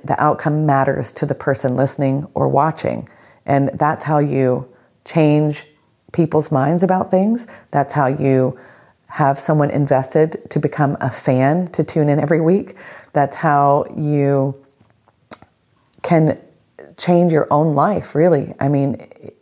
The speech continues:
if you feel something about a story and a character, then you're not gonna walk away from the story. You're gonna wait it out. You're gonna wait till the end to see what happens.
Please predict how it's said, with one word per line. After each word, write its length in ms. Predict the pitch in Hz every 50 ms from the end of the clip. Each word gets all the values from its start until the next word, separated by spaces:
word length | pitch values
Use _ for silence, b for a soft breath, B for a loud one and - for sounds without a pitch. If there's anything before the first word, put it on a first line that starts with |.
| -
if 240 | 147 147 151 - -
you 400 | 180 190 202 220 226 226 226 B B B B B B B B _ _ _ _ _ _ _ _ _ _ _ _ _ _ _ _ _ _ -
feel 440 | - - - - 190 175 165 160 156
something 580 | - - 143 123 - - - - 71 64 - - _ _ _ _ -
about 320 | - 131 - 156 135 131
a 40 | 131
story 540 | 123 - - - 156 147 143 131 127 123 -
and 120 | - 120 135
a 60 | 127
character, 640 | - - 135 127 123 - - - 71 - - - b b b b b b b b b -
then 380 | 147 143 139 135 127 127 131 - b b b b b b b b b _ - -
you're 100 | 156 156
not 140 | 147 151
gonna 160 | - 165 165 -
walk 220 | - - 143 -
away 180 | 143 143 139 135
from 140 | - 135
the 80 | - 113
story. 380 | - - 151 147 147 135 - - _ _ _ _ _ _ _ _ _ _ _ _ -
You're 140 | 131 139 139
gonna 180 | 151 143 139 131
wait 200 | 139 131 131 143
it 100 | 131 135
out. 360 | 135 135 123 - - - - _ _ _ _
You're 80 | - 147
gonna 140 | 139 131 127
wait 200 | 143 143 147 -
till 100 | 170 156
the 140 | 170 -
end 360 | - 135 135 135 147 160 - - b b b b b b b b b b b _
to 100 | - -
see 160 | - - - 143
what 140 | 143 -
happens. 480 | 117 127 135 - - - - - - -